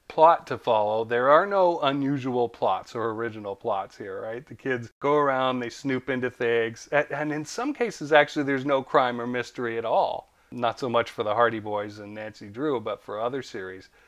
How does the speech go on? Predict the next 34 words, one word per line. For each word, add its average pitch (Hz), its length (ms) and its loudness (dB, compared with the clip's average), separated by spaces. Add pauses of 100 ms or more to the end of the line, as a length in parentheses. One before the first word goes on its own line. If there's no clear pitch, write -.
(300)
there, 120 220 -4
there 117 140 -6
might 117 220 -4
be 107 80 -14
nothing. 110 340 -8
I 95 60 -16
think - 180 -16
there's 110 180 -10
one 113 240 -6
series 117 400 -4
with 107 140 -10
a 101 60 -10
giant 117 480 -4
gentleman 110 500 -6
rabbit. 104 380 -6 (460)
<laughs> - 420 -20
That's - 260 -10
the 135 100 -10
main 120 300 -10
character. 113 480 -6 (340)
So 156 320 0
lest 240 440 0
you 208 120 -2
think 151 440 -2
that 139 200 -2
the 139 140 0
extruded 135 640 -2
book 135 240 -4
product 120 560 0 (380)
idea 135 460 0
is 127 280 -6
a 120 100 -6
new 151 240 0
one, 117 240 0